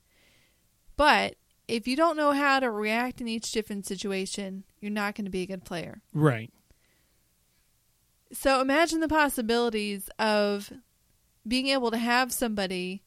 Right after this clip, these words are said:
Speaker 1: talk to you while you're playing who can look at your hand, look what's on the board, and they can say, "I think you should play this because of this reason."
Speaker 2: Yep.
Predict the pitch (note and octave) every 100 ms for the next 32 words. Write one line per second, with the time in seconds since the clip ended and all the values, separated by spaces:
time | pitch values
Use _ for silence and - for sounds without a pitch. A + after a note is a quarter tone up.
0 | _ _ _ _ - A#3 B3+ D4+ - A#3
1 | G#3 G#3 F#3 F3+ - C#4+ C#4 F#3+ G3+ A3
2 | - F#3+ G#3+ C#4+ - A#3 A3+ G3 G3 G#3
3 | A3+ B3 A#3 G#3 F3+ F3 F3+ - _ _
4 | _ _ _ - G#3 G3+ G#3 F#3+ G3 F3+
5 | A#3+ A#3+ C4+ B3+ A#3+ A#3 A#3 - G3+ F#3+
6 | G3 F#3+ F3+ G#3 - F#3+ E3+ F#3 F3+ F3
7 | F3 - G3 - _ _ _ _ _ _
8 | _ _ _ _ _ _ _ _ _ _
9 | _ _ _ - F3+